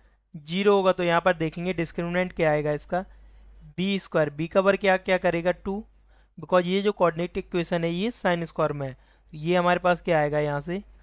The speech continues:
टू, टू करेगा बी का वर्ग तो कितना होगा, टू की पावर टू माइनस का फ़ोर into a का वर्ग क्या करेगा, वन into c का वर्ग क्या करेगा, ए स्क्वायर माइनस टू equal to जी,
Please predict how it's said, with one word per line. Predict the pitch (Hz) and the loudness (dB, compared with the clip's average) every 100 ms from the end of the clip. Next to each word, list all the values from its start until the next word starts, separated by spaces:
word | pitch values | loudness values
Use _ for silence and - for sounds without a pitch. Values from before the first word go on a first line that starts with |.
| - - - - - - _ _ _ _ _ - | -20 -20 -20 -20 -20 -20 _ _ _ _ _ -8
टू, | 185 170 196 _ - | -6 -6 -12 _ -10
टू | 180 | -10
करेगा | 170 185 180 180 | -2 0 2 2
बी | 160 165 | 0 -2
का | 170 175 | 0 2
वर्ग | 175 175 | 2 0
तो | 175 | -6
कितना | 175 170 170 | -8 -4 -2
होगा, | 165 170 | 0 -2
टू | 170 | -4
की | 160 170 | -10 -4
पावर | 170 160 165 | 0 2 0
टू | 160 151 143 165 _ _ _ _ _ _ | -2 -12 -12 -18 _ _ _ _ _ _
माइनस | 156 151 156 165 165 | -8 -4 -2 -2 -4
का | - 165 | -2 -4
फ़ोर | - 175 151 156 170 | -2 -6 -4 -8 -8
into | 170 180 175 | -8 -10 -6
a | 170 | -6
का | 165 185 | 0 2
वर्ग | 185 180 | 2 2
क्या | 180 | -4
करेगा, | 170 156 156 151 | -2 -2 -2 -2
वन | 143 139 156 - _ _ _ _ _ - | -4 -8 -10 -20 _ _ _ _ _ -10
into | 160 165 | -6 -8
c | - 170 | -6 -4
का | - | 0
वर्ग | 175 175 - | 2 2 2
क्या | 170 | -2
करेगा, | 165 160 160 | 0 -2 0
ए | 160 156 | 0 -2
स्क्वायर | 147 - 156 | -6 -6 -4
माइनस | 151 143 147 147 - | -4 -6 -6 -10 -10
टू | 147 | -14
equal | 135 - 139 135 | -12 -12 -12 -10
to | 208 - _ _ _ _ | -12 -14 _ _ _ _
जी, | 147 147 | -20 -18